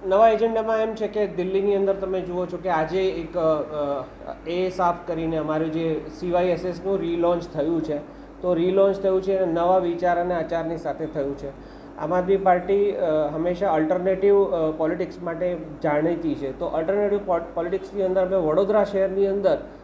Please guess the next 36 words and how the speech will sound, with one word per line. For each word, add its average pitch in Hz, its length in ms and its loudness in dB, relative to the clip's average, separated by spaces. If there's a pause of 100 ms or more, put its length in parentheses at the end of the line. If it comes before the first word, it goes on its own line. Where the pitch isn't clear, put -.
(160)
શું 196 180 2
નવું 170 380 4 (300)
આપવાનું 170 560 4
અને 185 180 2
શું, 214 360 -2
અ, 185 240 0
હજી 160 260 0
આપણે 202 240 2
આની 196 120 4
અંદર, 196 300 2
અ, 151 320 -2
ઇમ્પ્રૂવ 180 340 -2
કરી 185 160 2
શકીએ. 185 300 -4
જે 185 100 0
અત્યારે 180 300 2
સત્તામાં 175 460 0
બેઠા 175 220 0
છે 165 180 -6
ત્રીસ, 160 200 -4
ત્રીસ, 175 240 -6
પાંત્રીસ, 156 340 -4
પાંત્રીસ 151 380 -4
વર્ષથી, 160 500 0 (320)
આ 175 120 4
લોકો 190 280 4
કોઈ 196 200 0
પણ 220 280 0
જાતની, 196 520 2
અ, - 580 -8
બેસિક 202 560 0
સુવિધાઓ 214 500 4
પણ 214 220 0
આપવા 196 280 0
અસમર્થ 180 760 -4
છે. 151 200 -4